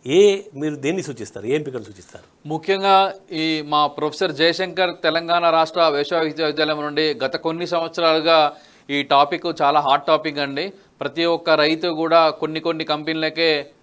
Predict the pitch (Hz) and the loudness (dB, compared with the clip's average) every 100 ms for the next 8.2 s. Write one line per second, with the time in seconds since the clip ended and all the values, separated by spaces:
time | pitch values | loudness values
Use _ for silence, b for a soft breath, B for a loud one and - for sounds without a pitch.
0 | - 135 131 139 160 156 156 151 156 156 | -8 -4 -4 -6 -4 -2 -2 -4 -4 -4
1 | 151 147 147 147 147 147 147 147 143 160 | 2 2 2 0 -2 -4 -4 -6 -6 -6
2 | 143 139 143 147 151 147 135 135 139 139 | -6 -8 -8 -8 -6 -4 -2 -4 -4 -8
3 | 147 175 b b - 165 160 135 170 180 | -8 -12 b b -4 -2 -2 0 -2 0
4 | 170 160 180 180 175 180 170 165 160 156 | -2 0 -2 -4 -4 -4 -2 -2 -4 -4
5 | 147 160 165 160 170 170 175 170 165 170 | -6 -4 -4 -2 -2 -2 -4 -2 -2 6
6 | 170 160 151 - 135 147 160 160 165 175 | 6 6 2 -2 0 0 0 -2 -2 -4
7 | 139 143 156 165 147 160 151 151 151 156 | 0 0 2 2 2 0 0 2 4 4
8 | 156 | 4